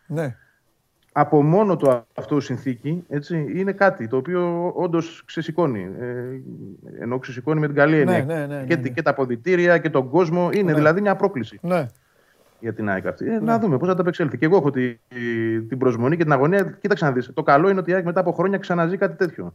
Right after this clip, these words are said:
Speaker 1: Μμμ.
Speaker 2: Τώρα, το πώς θα βγει από αυτό,
Speaker 1: Ναι.
Speaker 2: αν θα βγει ομαλός ή με ανώμαλο τρόπο,
Speaker 1: Ναι.
Speaker 2: <laughs> θα το μάθουμε εκείνο το
Speaker 1: Ωραία,
Speaker 2: βράδυ.
Speaker 1: ωραία, ωραία. Θα το δούμε. Εντάξει, Βαγγελάρα μου. Φι-, Βαγγέλη, που
Speaker 2: Ναι.
Speaker 1: παίζει μετά, ε, έχω λόγο που σε ρωτάω, όχι για την αεκ, γιατί θέλω να δω τη ραδιουργία, ε, ενός άλλου κυρίου. Η αεκ που
Speaker 2: Μετά
Speaker 1: παίζει
Speaker 2: τον
Speaker 1: μετά τον
Speaker 2: Ολυμπιακό.
Speaker 1: Ολυμπιακό.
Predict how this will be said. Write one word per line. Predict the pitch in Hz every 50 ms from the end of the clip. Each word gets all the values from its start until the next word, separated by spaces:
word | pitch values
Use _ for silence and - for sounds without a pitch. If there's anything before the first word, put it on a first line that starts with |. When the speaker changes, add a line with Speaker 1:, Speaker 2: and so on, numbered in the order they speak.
| _ -
Speaker 1:
Μμμ. | 170 170 160 190 214
Speaker 2:
Τώρα, | 170 156 143
το | - 147
πώς | 147 - 208 - -
θα | 185 170
βγει | 151 139 135 190 220 196
από | 160 - 127
αυτό, | 120 - - 135 139 160
Speaker 1:
Ναι. | 180 202 208 208 170 127 110 - _ _ _ _ _ _ _ _ _ _
Speaker 2:
αν | - 151 156
θα | 156 147 135
βγει | 135 156
ομαλός | 170 165 160 147 143 147 160 165 156 -
ή | 160
με | 160 160
ανώμαλο | 143 147 156 160 156 143 135 131
τρόπο, | - 160 190 214 208 240 240 233 220 156
Speaker 1:
Ναι. | 160 151 123 117
Speaker 2:
<laughs> | -
θα | - 190 - -
το | 175 - _
μάθουμε | - 160 160 - 151 143
εκείνο | 135 143 139 135
το | 170
Speaker 1:
Ωραία, | 196 214 233
Speaker 2:
βράδυ. | 226 202 190 190 214
Speaker 1:
ωραία, | 208 185
ωραία. | 185 190 196 160
Θα | 165
το | 165 180
δούμε. | 180 190 180 156
Εντάξει, | 175 226 214 175
Βαγγελάρα | 190 202 190 196 202 208 208 196
μου. | 190 185 156 131
Φι-, | - 226 - 233
Βαγγέλη, | 190 220 214 202 302 330
που | 269 311
Speaker 2:
Ναι. | -
Speaker 1:
παίζει | 381 359 302 359
μετά, | 359 339 330 - - - - - - - -
ε, | - - - -
έχω | 254 - 254 254
λόγο | 254 269 254
που | 214
σε | 175 -
ρωτάω, | 196 185 - 170 143 131 120
όχι | - 196
για | 185 233 175
την | 185 165
αεκ, | 160 160 165 175 - - - _ _ _ _ _ _ _
γιατί | - 170 175 190 208
θέλω | 202 226 220
να | 226 214
δω | 214 214
τη | 220
ραδιουργία, | 214 202 196 180 196 190 185 185 175 220 220 214 202 202 196 190 180
ε, | 190 190 185 185 185 185 180 180 180 180
ενός | 185 196 202 185 220
άλλου | 202 185
κυρίου. | 147 175 180 190 185 151 -
Η | - 165 175 220
αεκ | 247 233 185
που | - -
Speaker 2:
Μετά | 214 202
Speaker 1:
παίζει | 285 302 240
Speaker 2:
τον | 285 277
Speaker 1:
μετά | 285 - 277 254
τον | 240 220
Speaker 2:
Ολυμπιακό. | 208 190 170 160 151 135 117 113
Speaker 1:
Ολυμπιακό. | 95 92 -